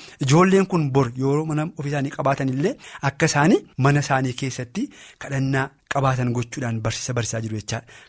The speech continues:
Kanaaf Waaqayyoof galata galchuu barsiisuu akka isaan irra jiraatu,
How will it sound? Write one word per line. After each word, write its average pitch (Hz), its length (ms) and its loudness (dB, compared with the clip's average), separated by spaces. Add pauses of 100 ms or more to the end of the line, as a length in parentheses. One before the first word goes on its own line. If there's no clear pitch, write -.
Kanaaf 170 320 4 (300)
Waaqayyoof 151 680 2
galata 139 240 0
galchuu 147 400 -2 (220)
barsiisuu 131 500 -2
akka - 160 -8
isaan 110 160 -4
irra 113 140 -8
jiraatu, 117 300 -10